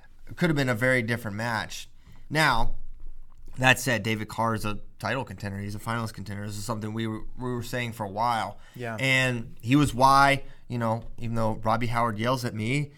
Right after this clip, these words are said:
Speaker 1: he was the freshman I was most excited to watch this year, right? Not Shane Griffith. And I like Shane Griffith, but man, I just think Carr is just, he's electric. And at this weight class, I think he's a real difference maker. So in the one weight where,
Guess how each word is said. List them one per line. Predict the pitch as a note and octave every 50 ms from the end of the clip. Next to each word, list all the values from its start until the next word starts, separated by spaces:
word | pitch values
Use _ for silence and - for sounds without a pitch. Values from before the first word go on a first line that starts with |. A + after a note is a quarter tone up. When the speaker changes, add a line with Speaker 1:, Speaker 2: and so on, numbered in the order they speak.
| - - -
Speaker 1:
he | - C3
was | C#3+ C#3+ C#3 B2+
the | A#2+ D3 D3
freshman | - - D#3+ D#3 D#3 E3 F3 D#3+
I | D#3 D#3+ D#3+
was | D#3 C3+
most | D#3 D#3+ E3 E3
excited | F3 E3 - - F3 F#3 F#3+ F3+
to | F#3+
watch | F#3 A3 B3 B3 - - -
this | B2 A2 - - -
year, | G2+ F#2 D#2+ D#2+ D#2+
right? | F2+ G2+ A#2 C3+ D3
Not | C#3+ C#3 C#3+ D3+ D3 - -
Shane | - - - D3+ E3 E3+
Griffith. | E3+ G3+ A#3+ - - A#2 A2 - A#2
And | A2+ A2 A2+ - - - - - - - -
I | A2+ C#3 F#3+
like | A#3+ C4+ C4+ -
Shane | - - G#3+ G3 F3+
Griffith, | C#3+ D3 D3+ F3 F#3+ -
but | - D3+ D3
man, | E3 F#3+ G3 E3 B2+
I | A#2+ B2+ C3+
just | C3 - -
think | - D3+ C3
Carr | - - D3 D#3 D#3 D3
is | C3+ A#2
just, | B2+ A#2 - - - - - - - - -
he's | - C#3+ B2+ B2
electric. | A#2 A#2 B2+ D3+ D#3+ D#3+ - G#2 - - -
And | G#2+ G2 F#2+ - - -
at | A2 A2+ -
this | - C#3+ C#3 -
weight | - B2 C3+ D3
class, | - - A2+ G#2 G2 - -
I | G#2+
think | G2+ - G#2+ G2 - - - - - - - -
he's | C3+ B2+ A#2
a | A#2
real | G#2+ A2 G#2+ G#2
difference | G2+ A#2+ A#2 A#2+ A2 -
maker. | A2 G#2+ G#2+ A2
So | G2+ - C3 B2 A2 - - - - - - -
in | - C#3+ D3+
the | D#3
one | D3+ D#3 E3+ F#3+ G3+ G#3 G3+ F#3 - - C#3+ D3
weight | D#3 E3 E3+ F3+ F#3 F3+ -
where, | C3+ C#3 C#3 C3+ C3 B2+ B2 A#2+ -